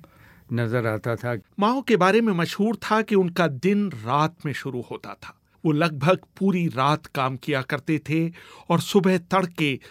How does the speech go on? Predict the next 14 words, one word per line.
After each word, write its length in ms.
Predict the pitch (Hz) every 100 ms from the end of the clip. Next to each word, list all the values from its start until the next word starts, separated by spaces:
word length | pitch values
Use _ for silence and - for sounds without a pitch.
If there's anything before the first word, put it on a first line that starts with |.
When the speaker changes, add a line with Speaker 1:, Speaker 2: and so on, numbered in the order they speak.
| -
Speaker 2:
सोने 380 | - 214 208 170
के 140 | -
लिए 240 | 131 131 123
जाते 360 | 135 107 - -
थे। 100 | - _ _ _ _ -
उनका 280 | 156 143 143
अधिकतर 460 | 139 202 - 165
समय 440 | 151 156 156 165 160 - - -
उनके 320 | 208 - 202
बिस्तर 500 | 135 180 170 - 190
पर 160 | - 135
व्यतीत 560 | 127 123 - 135 -
होता 200 | 117 -
था। 240 | 90 -